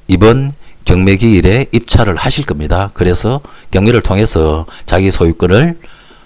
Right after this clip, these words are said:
정상적으로 현 소유주분하고는 매매, 매매 예약을 하고 대금도 지-, 지급하고 다 했지만 그게 완전하게 소유권 이전 등기가 되지 않았습니다.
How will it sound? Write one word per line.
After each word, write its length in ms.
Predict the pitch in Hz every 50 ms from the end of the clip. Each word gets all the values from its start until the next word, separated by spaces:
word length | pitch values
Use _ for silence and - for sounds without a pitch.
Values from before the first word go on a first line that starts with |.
| - - - - - - - - - - - - - - - - - - - - -
정상적으로 720 | - 127 135 165 175 180 170 175 160 151 139 139 123 117
현 320 | 110 - 156 156 156 156 143
소유주분하고는 1700 | - - 143 139 160 165 160 143 113 113 110 110 107 101 - 135 151 165 180 180 - - _ _ - - _ - - 139 151 160 160 147 - - - - -
매매, 340 | 95 104 120 135 135 131 131 -
매매 520 | - 101 107 123 147 147 147 143 131 - - - - - - -
예약을 360 | 82 98 113 135 139 135 117
하고 560 | 104 - 156 160 151 170 170 165 165 160 - -
대금도 480 | 117 101 107 131 127 127 131 131 123
지-, 160 | - - - - - - -
지급하고 520 | - - 127 139 147 - 147 156 147 147 -
다 100 | - 180
했지만 640 | - - 185 - - 147 131 135 147 165 180 180 - - - - -
그게 360 | - 101 101 120 113 98 82 - - -
완전하게 480 | - 80 98 95 117 131 151 156 143 110
소유권 300 | - - 98 101 - 104
이전 240 | 92 92 - 135 147
등기가 360 | 123 113 101 110 104 101 104
되지 260 | - - 139 139 -
않았습니다. 760 | - - 127 151 139 90 - - 76 73 71 67 67 67 69